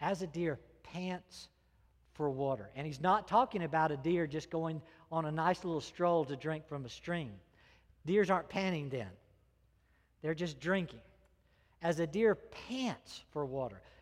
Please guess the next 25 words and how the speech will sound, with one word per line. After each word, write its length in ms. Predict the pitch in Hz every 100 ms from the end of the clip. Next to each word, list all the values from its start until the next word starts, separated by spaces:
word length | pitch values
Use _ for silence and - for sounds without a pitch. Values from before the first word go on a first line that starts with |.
| -
Have 80 |
you 60 | 170
ever 160 | 247 269
seen 240 | 262 254
a 80 | 202
deer 560 | 143 196 226 202 151 - - -
that's, 300 | 175 170 - -
that's 240 | 170 -
sweating 720 | - - - 175 214 220 190
under 320 | 170 214 214 196
its, 260 | 156 -
its, 280 | 190 175 -
its 200 | 185 180 -
armpits 800 | 180 214 226 190 180 180 139 156
or 160 | 147
legs, 480 | 160 202 208 170 139
whatever 280 | 147 175 165
you 60 |
call, 240 | - 165 156 147
what 100 | 156
do 60 | 147
you 60 | -
call 180 | 156
four-legged 460 | 143 147 139 135 123
creatures, 420 | - 139 127 120